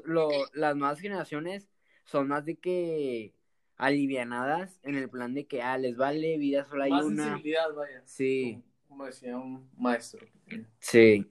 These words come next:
Speaker 1: o sea, las, las generaciones nuevas ya como que les vale lo que esté pasando, nada más les gusta vivir en el presente, ¿sacas?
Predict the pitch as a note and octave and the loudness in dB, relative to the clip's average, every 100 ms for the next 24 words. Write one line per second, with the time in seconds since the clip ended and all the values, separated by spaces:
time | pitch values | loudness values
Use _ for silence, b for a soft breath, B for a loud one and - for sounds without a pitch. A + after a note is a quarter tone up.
0 | - A2+ B2 B2 B2 - C3+ D3 D3 D3+ | 0 8 10 10 6 -4 6 6 6 0
1 | D3 C#3 D3 E3+ F3+ F3 E3 F3 D3 C3+ | 0 0 0 -2 0 2 2 0 0 -2
2 | E3 D3+ C#3 C#3 A#2+ A#2+ B2+ C#3 C#3 C3+ | -2 -6 -4 -4 -2 -2 0 -4 -6 -10
3 | G#2 B2 B2+ C3+ D#3 C#3+ A#2+ A2 A#2+ A#2+ | -6 -4 -4 -4 -8 -10 -12 -12 -14 -16
4 | A#2+ B2+ A#2+ A2+ B2 A2 G2+ G2 F#2 G#2 | -2 0 2 0 -4 -10 -10 -12 -6 -6
5 | G2 | -6